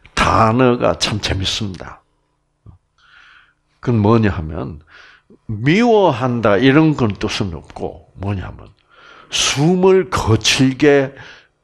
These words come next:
쉬다. 어. 예. 입에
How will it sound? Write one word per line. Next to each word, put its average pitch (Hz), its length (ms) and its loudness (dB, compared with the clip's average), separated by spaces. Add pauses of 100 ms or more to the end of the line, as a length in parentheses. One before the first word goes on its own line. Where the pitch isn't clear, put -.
(440)
쉬다. - 600 0 (920)
어. 85 200 -18 (1160)
예. 117 280 2 (1300)
입에 143 480 2